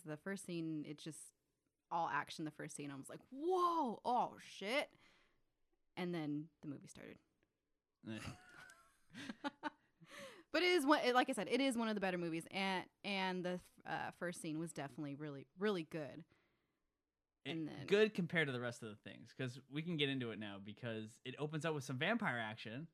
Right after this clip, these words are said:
Speaker 1: Mm-hmm.
Speaker 2: of, like, this college kid being chased in the rain by the lady vampire who's been recast as Bryce Dallas Howard.
Speaker 1: Yeah, I actually
Speaker 2: Victoria.
Speaker 1: like her more, to be honest.
Speaker 2: She's a better actress.
Speaker 1: Yeah.
Speaker 2: Yeah.
Speaker 1: She's definitely more rememberable.
Speaker 2: And he eventually, he gets, like,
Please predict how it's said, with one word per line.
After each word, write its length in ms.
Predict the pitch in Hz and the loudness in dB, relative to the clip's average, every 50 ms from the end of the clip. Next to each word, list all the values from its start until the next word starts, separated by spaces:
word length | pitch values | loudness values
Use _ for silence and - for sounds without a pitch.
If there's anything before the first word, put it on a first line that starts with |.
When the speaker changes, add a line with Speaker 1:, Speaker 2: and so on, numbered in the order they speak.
| - 214 | -2 0
Speaker 1:
Mm-hmm. 260 | 220 214 196 160 165 170 - _ _ _ _ - | 2 2 2 0 -2 -4 -6 _ _ _ _ 0
Speaker 2:
of, 160 | 135 135 127 | 0 2 2
like, 140 | 135 131 135 | 0 0 0
this 140 | 139 131 127 | -2 -6 -6
college 440 | - - - 147 147 151 160 151 - | -6 -2 0 2 2 4 2 2 0
kid 260 | - 170 165 156 147 | -2 -2 0 0 0
being 220 | 139 143 135 131 131 | 0 0 0 0 -2
chased 320 | - 151 143 139 - - | 0 0 0 0 0 -2
in 60 | 151 | -2
the 80 | 135 127 | -2 -2
rain 360 | 127 131 131 135 143 147 143 | 0 0 0 0 0 -2 0
by 200 | 131 135 123 117 | 0 0 0 0
the 160 | 113 117 113 120 | -2 -4 -4 -2
lady 240 | 127 143 160 151 | -2 0 0 0
vampire 420 | 127 123 113 113 113 - 120 117 117 | -2 -2 -4 -6 -6 -4 -4 -2 0
who's 140 | 139 143 127 | 0 0 0
been 140 | 147 147 | 0 0
recast 520 | 151 151 139 - 190 226 240 - - - - | 0 0 0 0 -2 -2 -2 -4 -8 -10 -8
as 120 | 131 113 | -8 -4
Bryce 220 | - 139 135 131 131 | -2 -2 -2 -2 -2
Dallas 260 | - 139 127 123 - | -4 -4 -4 -4 -4
Howard. 440 | 151 170 185 135 - - - - - _ _ | -4 -4 -4 -4 -6 -10 -14 -16 -16 _ _
Speaker 1:
Yeah, 200 | 208 220 196 170 - | 4 6 6 6 8
I 120 | - 269 349 | 8 8 8
actually 200 | - - 196 196 | 8 4 0 0
Speaker 2:
Victoria. 40 | - | 2
Speaker 1:
like 160 | 185 185 - | 2 0 0
her 120 | - 185 156 | -2 -4 -2
more, 360 | 160 151 147 147 156 175 175 - | -2 -2 -2 -2 -4 -4 -6 -8
to 80 | - 185 | -8 -6
be 100 | 180 185 | -4 -2
honest. 540 | 185 180 180 185 185 196 - - - - _ _ | -2 -2 -2 -2 -4 -6 -8 -10 -16 -18 _ _
Speaker 2:
She's 140 | - 135 117 | -10 -8 -4
a 40 | |
better 160 | 113 104 98 92 | -4 -4 -4 -4
actress. 380 | 95 95 95 - 98 98 - - | -8 -10 -10 -12 -16 -16 -14 -6
Speaker 1:
Yeah. 340 | - 202 185 156 147 135 151 175 - | -4 -2 0 0 0 0 0 -4 -8
Speaker 2:
Yeah. 160 | 95 92 90 95 113 _ _ | -10 -12 -12 -14 -16 _ _
Speaker 1:
She's 240 | - - 196 165 - _ _ _ | -10 -10 -10 -10 -10 _ _ _
definitely 300 | - 151 147 - - 143 | -14 -14 -12 -12 -12 -12
more 220 | 143 143 143 143 156 - _ | -12 -12 -12 -14 -16 -18 _
rememberable. 640 | - 151 147 147 - - - - - - - 180 - _ _ _ _ _ _ _ - | -16 -16 -14 -14 -16 -18 -20 -20 -20 -20 -20 -20 -20 _ _ _ _ _ _ _ -8
Speaker 2:
And 240 | - 131 131 131 127 123 | -2 0 0 2 0 0
he 100 | 127 165 | 0 0
eventually, 380 | 143 135 143 139 131 - 131 110 | 0 0 0 0 0 -2 -4 -4
he 100 | 110 120 | -4 -4
gets, 200 | 117 113 - 120 | -4 -4 -4 -6
like, 120 | 110 | -8